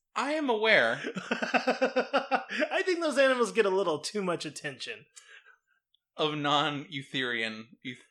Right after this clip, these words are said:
Speaker 1: Eutherin? Eutherian?
Speaker 2: I don't know. I know what word you're talking about. I don't
Speaker 1: Uterine? Non-uterine? No. I don't, whatever. You know what I'm saying.
Speaker 2: Uh-huh.
Speaker 1: Uh, I,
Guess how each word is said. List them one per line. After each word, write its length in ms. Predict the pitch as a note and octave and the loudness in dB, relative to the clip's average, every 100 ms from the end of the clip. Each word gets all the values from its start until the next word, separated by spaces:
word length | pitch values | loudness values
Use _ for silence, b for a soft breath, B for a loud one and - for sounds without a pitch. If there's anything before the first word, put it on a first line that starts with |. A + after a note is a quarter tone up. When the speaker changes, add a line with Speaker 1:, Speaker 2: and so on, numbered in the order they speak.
| - | -14
Speaker 1:
Eutherin? 560 | A#2+ C#3+ F3 F3+ A3 A3+ | -14 -12 -10 -10 -10 -12
Eutherian? 400 | D#3 B2 C#3 D3 | -12 -12 -10 -8
Speaker 2:
I 100 | C3+ | -6
don't 240 | D#3+ D#3 C#3 | -6 -6 -8
know. 120 | C3+ | -10
I 140 | C3 | -10
know 160 | D#3 F3 | -8 -6
what 140 | D#3 | -6
word 160 | D3+ C#3+ | -6 -8
you're 80 | C3+ | -12
talking 420 | - A#2+ A#2+ A#2+ | -12 -14 -14 -18
about. 240 | A2+ A2+ A#2 | -16 -16 -10
I 20 | |
don't 80 | C3 | -8
Speaker 1:
Uterine? 460 | D3 F3 G3+ G#3 | -4 -2 -2 -4
Non-uterine? 760 | D3+ C#3 D3+ E3+ A3 C#4+ D#4 D#4 _ - | -2 0 0 -4 -6 -6 -8 -12 _ -12
No. 380 | C3 G2+ G2+ - _ | -10 -8 -12 -18 _
I 120 | D3 | 0
don't, 120 | D3 D#3 | 0 0
whatever. 380 | D3 A#2 G#2 | 2 2 0
You 140 | B2 D3 | -4 -2
know 160 | D3+ | 2
what 100 | C3 | 2
I'm 120 | A#2 A2 | 2 -2
saying. 400 | A#2 G2+ G2 - | -4 -4 -8 -12
Speaker 2:
Uh-huh. 360 | D#3 A#2+ B2 A#2 - - | -12 -10 -12 -14 -20 -4
Speaker 1:
Uh, 440 | B2+ B2 A#2+ A#2 - | -2 0 0 -2 0
I, 280 | C#3+ C#3 | 4 4